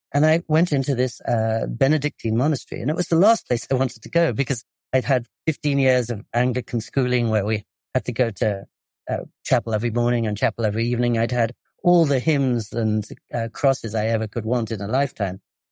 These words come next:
So it was not the place I would naturally go to. But as soon as I stepped into that silence, all my anxieties, all myself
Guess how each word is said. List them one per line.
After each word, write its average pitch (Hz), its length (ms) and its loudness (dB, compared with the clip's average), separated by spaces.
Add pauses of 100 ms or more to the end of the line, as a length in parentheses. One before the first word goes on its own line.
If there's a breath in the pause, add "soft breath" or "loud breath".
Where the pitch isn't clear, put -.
So 151 180 2
it 147 80 -4
was 151 140 -2
not 208 260 2 (160)
the 135 80 -4 (160)
place 143 220 0
I 123 100 0
would 120 140 -2
naturally 117 400 -4
go 151 180 -2 (140)
to. 98 160 -6 (380)
But 139 80 -4
as 151 120 -4
soon 240 320 -2
as 185 120 -2
I 131 80 2
stepped - 380 -6
into 107 220 -4
that 101 200 -2
silence, 135 600 -4 (640)
all 180 380 2
my 117 360 -2 (360)
anxieties, 117 580 -2
all 170 100 2
myself 160 540 -2